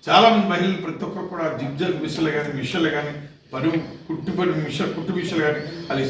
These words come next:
శిక్షణ, నైపుణ్యం కలిగిన శిక్షణ ఇప్పించి ఈరోజు ప్రతి ఇంట్లో కూడా టైలరింగ్ చేసుకుని వాళ్ళకు జీవనోపాధి కలిగించే ఏర్పాటు చేసిన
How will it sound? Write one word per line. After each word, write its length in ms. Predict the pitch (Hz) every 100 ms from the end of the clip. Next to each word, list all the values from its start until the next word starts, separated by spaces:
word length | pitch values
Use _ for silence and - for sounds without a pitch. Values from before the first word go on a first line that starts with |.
| 160
శిక్షణ, 300 | 160 262 247 175
నైపుణ్యం 460 | 180 196 214 214 202
కలిగిన 260 | 190 175 156
శిక్షణ 240 | - - 202
ఇప్పించి 360 | 202 165 - 214 - - - -
ఈరోజు 240 | 135 175 180 -
ప్రతి 220 | 156 - 156
ఇంట్లో 180 | - 196 165
కూడా 140 | 165 - - - - 220
టైలరింగ్ 460 | 180 180 175 160
చేసుకుని 400 | 160 156 165 151 143 - - - -
వాళ్ళకు 360 | 156 151 151 -
జీవనోపాధి 560 | 170 208 233 202 165 156 - - - _ -
కలిగించే 400 | 151 156 - 156 139
ఏర్పాటు 320 | - 190 - 160
చేసిన 260 | - 151